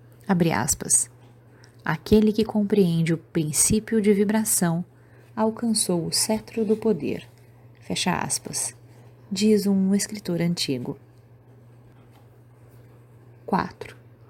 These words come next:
O princípio da polaridade. Abre aspas. "Tudo é duplo. Tudo tem polos. Tudo tem o seu oposto.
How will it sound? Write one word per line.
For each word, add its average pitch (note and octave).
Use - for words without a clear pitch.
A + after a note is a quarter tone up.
O G#3+
princípio A3
da F#3
polaridade. -
Abre F3
aspas. -
"Tudo A#3
é A3+
duplo. D#3
Tudo A3
tem G3
polos. D#3+
Tudo F3
tem E3
o E3+
seu D#3+
oposto. C#3+